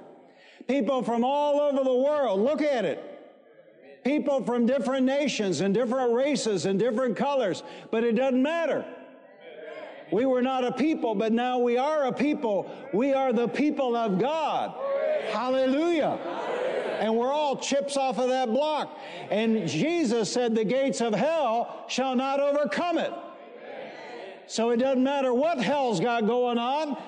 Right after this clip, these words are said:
you're not overcome. It doesn't matter how hell arranges to attack you, you stand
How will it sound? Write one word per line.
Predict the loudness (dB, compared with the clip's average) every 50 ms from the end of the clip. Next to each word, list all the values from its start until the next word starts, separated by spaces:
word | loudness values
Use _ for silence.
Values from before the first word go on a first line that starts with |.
| -12 -6
you're | -2 0 2 2 2 2
not | 2 0 0 0 0
overcome. | 0 2 2 0 0 0 0 0 0 0 0 -2 -2 -4 -6 -8 -10 -12 -14 -16 -14 -14 -12 -12 -12 -10 -10 -12 -12 -12 -12 -14 -14 -16 -16 -18 -10 -4
It | -2 0
doesn't | 0 2 2 2 2 2 2
matter | 2 2 0 0 0 0
how | 0 -2 -2 -2 -2 -2 0 0 0 0 0 -2 -4 -8 -8
hell | -2 0 0 2 2 2 2 2 2 0 0 0
arranges | 0 0 2 2 2 2 2 2 2 2 2 2 2 0 0 -2 -6 -10 -12 -6 -2
to | 0 2 2 2
attack | 2 0 -2 -2 -4 -4 -4 -4 -2 0
you, | 0 2 2 2 0 0 -2 -6 -8 -4
you | -2 0 2 2 4 2 2
stand | 0 -2 -2 -2 -2 0 0 0 0 0 0 0 0 0 0 0